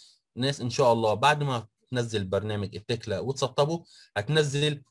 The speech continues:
الثري انفايرمنتس الخاصة بالميدل إيست، الخاصة باليو كي، الخاصة بالديفولت. وكده إحنا نقدر ننزل ال-، التكلا ستراكشر، نقدر ننزل الانفايرمنتس اللي إحنا هنحتاجها.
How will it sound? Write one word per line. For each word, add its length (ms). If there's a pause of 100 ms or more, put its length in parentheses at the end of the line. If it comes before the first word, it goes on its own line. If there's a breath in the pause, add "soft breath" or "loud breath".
(140)
الثري 380
انفايرمنتس 680
الخاصة 380
بالميدل 460
إيست، 380 (120)
الخاصة 440
باليو 300
كي، 320 (280 soft breath)
الخاصة 580 (220)
بالديفولت. 600 (640 soft breath)
وكده 420
إحنا 440
نقدر 520 (100)
ننزل 520 (300)
ال-، 280
التكلا 420
ستراكشر، 500 (320 soft breath)
نقدر 260
ننزل 540
الانفايرمنتس 720
اللي 180
إحنا 400
هنحتاجها. 460